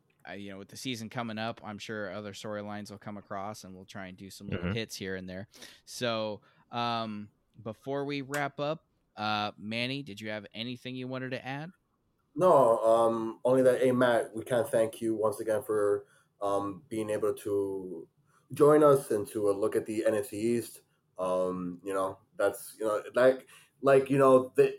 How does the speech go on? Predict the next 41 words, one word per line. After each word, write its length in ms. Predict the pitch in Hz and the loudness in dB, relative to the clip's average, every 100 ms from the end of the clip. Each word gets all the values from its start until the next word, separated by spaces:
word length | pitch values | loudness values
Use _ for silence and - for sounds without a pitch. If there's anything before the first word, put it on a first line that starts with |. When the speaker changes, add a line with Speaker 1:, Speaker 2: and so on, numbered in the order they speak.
| 135 | 4
Speaker 3:
like 200 | 139 139 | 6 8
a 200 | 135 127 | 6 6
certain 300 | 185 175 160 | 4 4 4
host 400 | 151 151 147 - | 6 6 4 -2
here 520 | 131 120 113 107 110 _ _ - | 2 4 4 2 -2 _ _ -2
who, 440 | 120 113 110 104 - | 2 2 2 -2 -4
who 240 | 120 107 | -2 -2
currently 320 | - 127 120 117 | 4 4 6 4
right 180 | 110 | 4
now, 160 | 113 113 | 4 4
he's 280 | 113 117 107 - | 4 0 0 2
unable 300 | 131 123 113 | 6 6 6
to 80 | |
hear 180 | 104 123 | 4 4
you, 180 | 110 104 | 4 2
but 100 | 98 | 0
now 140 | 101 104 | -2 -2
he 140 | 104 | 2
is. 340 | 110 101 101 - - _ | 4 4 2 -6 -20 _
Um, 460 | 107 110 107 107 101 | 0 2 2 -2 -10
he 260 | - - 139 | -16 -8 -8
still 300 | - 147 127 | 4 6 6
thinks 480 | - 123 117 - - | 4 2 2 -6 -2
that 420 | 120 113 110 - _ | 4 6 4 0 _
the 80 | 107 | -6
Cowboys 480 | - 113 113 117 107 | 2 6 6 6 2
will 120 | 104 | 4
win 140 | 180 | 6
the 100 | 180 | 6
division. 500 | 151 156 160 143 147 147 | 6 4 4 4 4 4
I 140 | 107 101 - | 2 2 2
don't, 260 | 113 113 - _ 101 | 4 4 -2 _ -2
I 100 | 110 | 2
don't 200 | 113 - | 2 2
think 160 | 127 | 0
Speaker 2:
<laughs> 20 | |
Speaker 3:
that's 220 | 113 110 - | 2 0 0
the 100 | 104 | 4
case, 440 | 196 202 190 - _ _ _ _ | 10 10 8 -6 _ _ _ _
but, 160 | 123 123 | 6 10
uh, 320 | 127 123 123 | 10 10 8